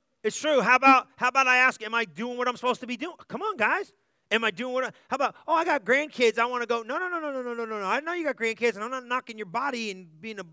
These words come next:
buster. I know you got, but go slow. But, uh, are, are you, before you had God, grandkids, you had God. Don't throw nothing at me.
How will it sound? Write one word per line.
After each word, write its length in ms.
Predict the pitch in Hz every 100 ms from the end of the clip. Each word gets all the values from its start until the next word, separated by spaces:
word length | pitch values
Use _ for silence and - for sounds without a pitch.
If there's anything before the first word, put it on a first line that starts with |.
| 160 _ -
buster. 480 | 170 - - 190 190 - - -
I 80 | 190
know 120 | 247
you 80 | 247
got, 160 | 220 - -
but 160 | 190 147 _ _ 165 -
go 140 | 220 254
slow. 420 | - 330 294 226 _
But, 200 | 208 185 _ _ _ -
uh, 120 | 196 208
are, 140 | 202 208 -
are 120 | 190 - 170
you, 200 | 220 202
before 360 | 196 - 392
you 100 | 381
had 240 | 330 330 254
God, 240 | 277 269
grandkids, 380 | 294 311 285 247
you 80 | 269
had 160 | 247
God. 320 | 254 269 190 135 _ _ _ _ _ _ -
Don't 200 | 196 240
throw 180 | 269 269
nothing 200 | 240 190
at 140 | 185
me. 200 | 180 185